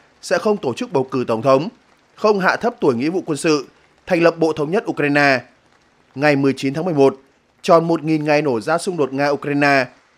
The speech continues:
Quốc hội Ukraine đã thông qua và công bố lời kêu gọi gồm mười bảy điểm với cộng đồng quốc tế. Trong đó, Quốc hội Ukraine kêu gọi các nghị viện và chính phủ nước ngoài, các tổ chức quốc tế và các đại hội đồng liên nghị viện gia tăng ủng hộ, cung cấp cho Ukraine các hệ thống vũ khí tầm xa,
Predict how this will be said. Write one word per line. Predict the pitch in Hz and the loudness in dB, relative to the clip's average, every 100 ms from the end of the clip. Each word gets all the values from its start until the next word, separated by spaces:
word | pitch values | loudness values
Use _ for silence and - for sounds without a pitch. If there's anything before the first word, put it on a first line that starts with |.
| _ _ _ - | _ _ _ 0
Quốc | 240 | 2
hội | 233 165 | 4 2
Ukraine | 165 170 170 156 | 0 0 4 4
đã | 151 | 4
thông | 175 156 | 0 0
qua | 151 143 | 4 4
và | 123 | 4
công | 151 135 | -2 -2
bố | 120 143 | 2 2
lời | 147 | 2
kêu | 151 139 | 2 2
gọi | 147 | 4
gồm | 123 139 135 | 4 2 4
mười | 135 | 2
bảy | 127 117 | 2 2
điểm | 127 123 92 _ | 2 2 0 _
với | 113 147 | -2 -2
cộng | 175 143 | 0 -2
đồng | 113 | -2
quốc | 147 | 0
tế. | 143 135 147 - _ _ _ _ _ _ _ - | 2 4 4 0 _ _ _ _ _ _ _ 2
Trong | 175 160 | 2 6
đó, | 139 139 | 8 8
Quốc | 214 | 6
hội | 202 156 | 2 0
Ukraine | 160 160 156 | -2 0 2
kêu | 147 151 | 2 2
gọi | 139 127 | 4 2
các | 196 185 | 2 -2
nghị | 165 | -6
viện | 117 143 - | -2 -2 0
và | 113 127 | -2 -6
chính | 127 151 | -4 -4
phủ | 147 110 | -4 -4
nước | 143 | -2
ngoài, | 156 135 120 - _ _ _ - | 2 4 2 -4 _ _ _ 2
các | 226 - | 2 6
tổ | 135 | 2
chức | - 220 | 2 0
quốc | 208 196 | 0 2
tế | 170 139 151 226 _ _ | 4 4 4 0 _ _
và | 131 139 | -4 -2
các | 202 | 0
đại | 175 | 2
hội | 147 143 | 2 2
đồng | 135 | 0
liên | 135 156 | 0 -2
nghị | 147 | -4
viện | 120 139 117 | -2 -2 0
gia | 143 | -2
tăng | 143 156 | -2 -2
ủng | 135 107 | -4 2
hộ, | 139 127 - _ _ - | 2 2 -4 _ _ -4
cung | 175 | -4
cấp | 170 220 | -2 -2
cho | 190 | -2
Ukraine | 156 147 147 143 | -2 0 2 0
các | - | 0
hệ | 185 117 | -2 -2
thống | 131 | -4
vũ | 147 | -4
khí | 165 139 | -4 -2
tầm | 185 123 | -2 -2
xa, | 165 151 139 | 2 4 4